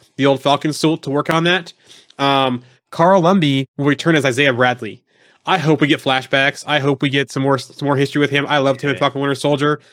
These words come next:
Speaker 1: I also hope that this leads to his grandson, um, becoming the Patriot as well. Um,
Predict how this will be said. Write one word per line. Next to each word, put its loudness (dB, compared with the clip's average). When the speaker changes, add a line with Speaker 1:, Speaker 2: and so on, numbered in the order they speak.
Speaker 1:
I 0
also 0
hope 0
that -4
this -4
leads -2
to 2
his -4
grandson, 0
um, 0
becoming -2
the -2
Patriot -2
as -2
well. -4
Um, -2